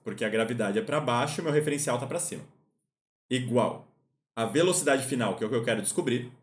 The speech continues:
deixa eu ver, menos a velocidade inicial, que é de seis metros por segundo, dividido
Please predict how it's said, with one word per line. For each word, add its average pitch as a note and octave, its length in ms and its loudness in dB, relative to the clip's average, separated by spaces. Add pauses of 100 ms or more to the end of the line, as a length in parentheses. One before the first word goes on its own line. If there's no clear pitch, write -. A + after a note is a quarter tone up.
deixa G2+ 200 -6
eu A#2+ 40 -2
ver, B2 240 0 (560)
menos A#2 840 -2 (260)
a A2 80 -2
velocidade C#3+ 380 2
inicial, D3 440 2
que A#2 100 -4
é - 20 0
de A2+ 100 -2
seis - 800 0 (840)
metros G#2+ 440 -4
por - 160 -8
segundo, D3 580 -2 (760)
dividido C#3+ 720 0